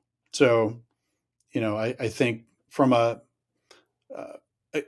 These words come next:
user experience perspective, it, it really helps the customer there as well. So not only do they not feel like they're being surveilled, but their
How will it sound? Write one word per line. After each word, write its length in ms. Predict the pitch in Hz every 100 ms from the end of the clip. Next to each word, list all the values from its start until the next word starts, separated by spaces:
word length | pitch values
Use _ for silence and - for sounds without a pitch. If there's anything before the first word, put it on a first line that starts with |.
| -
user 420 | 147 170 156 147
experience 640 | 131 - 143 151 151 127
perspective, 640 | - 117 - 113 101 113 107
it, 140 | 120
it 80 | 123
really 240 | 120 113
helps 280 | 107 104 -
the 80 | 104
customer 460 | - 107 - 101 98
there 220 | 104 101
as 120 | 98
well. 220 | 113 101
So 240 | 98 117 117
not 180 | 127
only 220 | 127 123 113
do 140 | 110
they 260 | 107 104 101
not 280 | 131 131 123
feel 140 | 127
like 160 | 113 104
they're 140 | 113
being 180 | 98 101
surveilled, 500 | 98 107 101 95 95
but 220 | 101 98
their 320 | 101 101 98